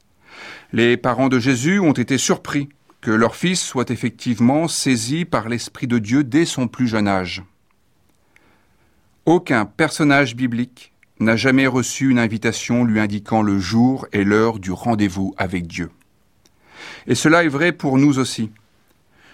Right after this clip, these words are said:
Que nous soyons théologiens professionnels, membres d'une église ou sans religion, nous n'avons strictement aucune idée du moment où Dieu fera irruption dans notre vie.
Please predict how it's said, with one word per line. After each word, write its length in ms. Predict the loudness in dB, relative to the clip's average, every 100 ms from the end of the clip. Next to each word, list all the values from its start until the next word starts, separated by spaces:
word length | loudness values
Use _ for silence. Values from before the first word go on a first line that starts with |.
| _ _
Que 100 | 2
nous 80 | 2
soyons 420 | 4 4 4 2
théologiens 540 | 2 4 4 2 0
professionnels, 800 | 0 -2 -2 -2 0 0 -2 -6 -14 _ _ _ _ -20 0
membres 440 | 4 4 2 -2
d'une 140 | 2 4
église 500 | 2 2 -4 -6 -12 _ _ _ _ _
ou 100 | -6
sans 240 | 0 2 2
religion, 480 | 0 0 -2 -2 -6 _ _ _ _ _ _ _ _ 0
nous 80 | 2
n'avons 320 | 4 0 -4
strictement 880 | -12 -12 -4 -4 0 2 2 0 0 2
aucune 340 | 2 0 -2
idée 400 | 0 -2 -4 -6 _
du 140 | -2 2
moment 440 | 4 4 2 0 0
où 140 | 0
Dieu 240 | 2 0
fera 380 | 0 -2 -2 -2 -2
irruption 480 | -2 -2 -4 -4 -2
dans 100 | -2
notre 240 | -4 -8
vie. 320 | -14 -16 -20